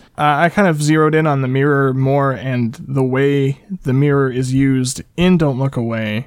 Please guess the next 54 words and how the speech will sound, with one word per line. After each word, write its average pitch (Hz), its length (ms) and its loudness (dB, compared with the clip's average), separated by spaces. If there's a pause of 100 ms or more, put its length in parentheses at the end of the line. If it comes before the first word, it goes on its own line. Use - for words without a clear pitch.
as 127 180 -2
a 110 60 -2
weapon 113 720 -4 (380)
versus 127 600 -2
in 117 200 -6
Oculus 147 580 -2
where 127 140 -2
it 120 180 -6
is 143 320 0
the 123 120 -6
threat. 127 480 -4 (120)
So 135 480 -4 (160)
reading, 139 260 -2
whenever 139 280 0
I 139 60 0
was 135 120 -2
doing 135 180 0
research 135 360 -4
on 113 120 -4
mirrors, 120 480 -4 (220)
I 113 140 -10
found, 180 520 -2 (300)
I 160 60 -4
mean, 151 200 0
we've, 165 160 2
we've 170 140 2
had 170 180 0
mirrors 160 300 0
forever. 127 580 -2
So, 123 280 -2
like, 113 220 -6
we've 127 140 -2
always 123 220 -4
had, 123 100 -6
like, 110 160 -8
polished 117 380 -6
silver 120 540 -4
or, 110 200 -8
like, 104 340 -10 (240)
uh, 110 240 -10 (160)
a 131 80 -10
pool 131 320 -2
of 117 140 -6
water 120 420 -4
or 135 40 -4
something. 123 260 -6
We've 131 100 -6
had 139 160 -2
lots 147 220 -4
of 135 80 -12
places 123 360 -8
where 117 140 -6
we 107 140 -6
use 113 500 -8